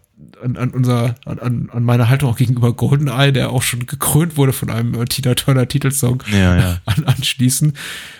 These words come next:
Speaker 1: Äh, hier ist es One, One of the Living, heißt,
Speaker 2: Mhm.
Speaker 1: heißt der, heißt der Titelsong hier. Ist auch ihr, ihr zweiter Auftritt, filmischer Auftritt hier bei uns im Podcast nicht, echt nicht nach meinem Geschmack geraten, weil es
Speaker 2: Nee.
Speaker 1: alle ihre Szenen zerfallen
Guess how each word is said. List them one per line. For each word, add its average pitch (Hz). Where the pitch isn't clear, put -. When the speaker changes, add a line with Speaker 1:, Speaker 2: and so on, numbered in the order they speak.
Speaker 1:
Äh, 113
hier 120
ist 120
es 123
One, 135
One 131
of 113
the 127
Living, 139
heißt, 113
Speaker 2:
Mhm. 104
Speaker 1:
heißt 92
der, 120
heißt 117
der 120
Titelsong 117
hier. 117
Ist -
auch 139
ihr, 151
ihr 139
zweiter 143
Auftritt, 117
filmischer -
Auftritt 113
hier 120
bei 120
uns -
im 120
Podcast -
nicht, 135
echt -
nicht 131
nach 120
meinem 123
Geschmack 139
geraten, 127
weil 120
es 127
Speaker 2:
Nee. 127
Speaker 1:
alle 170
ihre 147
Szenen 135
zerfallen 127